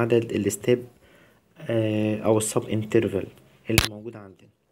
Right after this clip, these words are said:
هو مدينا الانتجريشن بالشكل ده كده، فاحنا اتفقنا قبل كده احنا هنروح للفانكشن اللي مضروبة في الدي اكس، فيعتبر ان احنا عندنا فيه واحد مقسوم على الكلام ده، احنا ده كده هنفترض ان هو اسمه ال f of x،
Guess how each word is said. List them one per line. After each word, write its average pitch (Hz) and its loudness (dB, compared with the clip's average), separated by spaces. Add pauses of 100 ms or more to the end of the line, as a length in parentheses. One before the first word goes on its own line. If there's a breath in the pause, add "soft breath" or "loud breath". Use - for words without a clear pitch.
(480 loud breath)
هو 151 6
مدينا 156 6
الانتجريشن 127 4
بالشكل 123 4
ده 120 4
كده، 127 2
فاحنا 123 -2
اتفقنا 123 2
قبل 107 2
كده 110 2
احنا 113 0
هنروح 123 2
للفانكشن 120 2
اللي 110 2
مضروبة 113 2
في - -2
الدي 110 2
اكس، - -4 (420 loud breath)
فيعتبر 117 6
ان 127 6
احنا 127 2
عندنا 113 4
فيه 131 6
واحد 135 6
مقسوم 117 2
على 110 4
الكلام 113 2
ده، 127 4 (580 loud breath)
احنا 113 0
ده 120 8
كده 127 4
هنفترض 110 2
ان 107 2
هو 113 2
اسمه 110 -2
ال 80 2
f - -2
of 101 -2
x، - -10